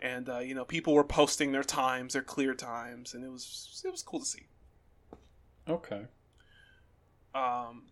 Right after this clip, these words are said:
Speaker 1: but, you know, it's, it's Advent Children, Sephiroth. Um, oh, and also they updated, uh, Cloud,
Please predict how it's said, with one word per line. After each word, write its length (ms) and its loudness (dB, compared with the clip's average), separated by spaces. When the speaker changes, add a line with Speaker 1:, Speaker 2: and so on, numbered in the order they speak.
Speaker 1:
but, 440 12
you 140 -2
know, 200 -2
it's, 440 -2
it's 240 0
Advent 400 12
Children, 640 8
Sephiroth. 800 8
Um, 260 2
oh, 440 12
and 120 6
also 240 12
they 140 8
updated, 720 8
uh, 480 6
Cloud, 580 10